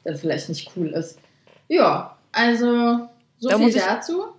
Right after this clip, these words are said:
Speaker 2: noch eine ganz kurze Randnotiz bringen. Ähm,
Speaker 1: Ja.
Speaker 2: einer von den Hörern hatte halt, also es haben wieder ein paar Leute nachgefragt, wo denn die Folge bleibt. Und einer hat dann geschrieben, als ich gesagt habe, ja, wir haben jetzt spontan entschieden, wir gehen auf vier Wochen, hat gesagt, Mist, er wollte uns eigentlich vorschlagen, das lieber wöchentlich zu machen, weil er es so gerne hört.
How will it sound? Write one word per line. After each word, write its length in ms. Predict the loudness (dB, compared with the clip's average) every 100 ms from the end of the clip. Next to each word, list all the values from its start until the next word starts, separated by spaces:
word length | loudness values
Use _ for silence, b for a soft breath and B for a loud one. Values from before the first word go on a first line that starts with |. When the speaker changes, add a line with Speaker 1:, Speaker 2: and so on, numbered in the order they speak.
| 0
Speaker 2:
noch 120 | 2
eine 120 | 4
ganz 260 | 4 2 2
kurze 480 | -2 -2 -2 -4 0
Randnotiz 600 | 0 0 -4 -4 -8 -10
bringen. 440 | -6 -4 -2 -6 -4
Ähm, 300 | -2 0 -2
Speaker 1:
Ja. 40 | 0
Speaker 2:
einer 260 | 2 2
von 220 | 2 0 2
den 160 | 0
Hörern 460 | 2 2 2 2 2
hatte 180 | 2 2
halt, 180 | 2
also 200 | 0 -4 -6
es 140 | -4
haben 120 | -2
wieder 100 | 0
ein 80 | 0
paar 140 | 0 0
Leute 260 | 0 0
nachgefragt, 580 | -2 -2 -6 -2 -2 0
wo 60 | -4
denn 100 | -6
die 60 |
Folge 300 | -4 -4 -4 -4
bleibt. 460 | 0 0 -2 -12 B B B B B
Und 160 | -2 0
einer 360 | 2 4 4
hat 120 | 2 0
dann 160 | -2
geschrieben, 460 | -4 -6 -4 0 0
als 140 | 0
ich 60 | -2
gesagt 240 | -2 -2
habe, 100 | 0
ja, 180 | 0 2
wir 80 | 2
haben 100 | 0
jetzt 100 | -4
spontan 400 | -10 -8 -6 -4
entschieden, 340 | -4 -4 -4
wir 80 | -4
gehen 160 | -4 -6
auf 140 | -6
vier 240 | -4 -2 0
Wochen, 160 | -2
hat 80 | -2
gesagt, 240 | -4 -6 B B 2
Mist, 260 | 2 2
er 100 | 0
wollte 200 | 2 2
uns 100 | 0
eigentlich 300 | -2 -4 -4
vorschlagen, 540 | -2 -4 -2 -2 -2 -4
das 120 | -6
lieber 240 | -4 -2
wöchentlich 400 | -4 -6 -6 -8 -8
zu 120 | -8
machen, 260 | -6 -6
weil 100 | -4
er 40 | -4
es 100 | -6
so 80 | -8
gerne 300 | -8 -8 -12
hört. 260 | -14 -18